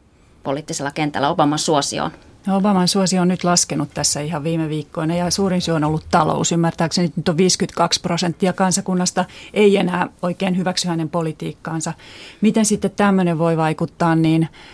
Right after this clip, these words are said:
Speaker 2: niin tota, todennäköisesti ei tällä ei,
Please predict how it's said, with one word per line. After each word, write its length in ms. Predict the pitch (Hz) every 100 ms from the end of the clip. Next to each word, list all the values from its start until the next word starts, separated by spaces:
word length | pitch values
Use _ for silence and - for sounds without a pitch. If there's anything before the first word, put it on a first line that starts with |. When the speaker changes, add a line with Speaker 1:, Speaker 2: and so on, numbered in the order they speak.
| - - - - -
Speaker 2:
niin 280 | 170 165 165
tota, 420 | 165 - 170 160 - - - - - - - - - - - - - - - _ - - - - - - - -
todennäköisesti 800 | 170 175 175 - 160 165 - 175
ei 220 | 170 156 - - -
tällä 300 | 160 147 143
ei, 180 | 147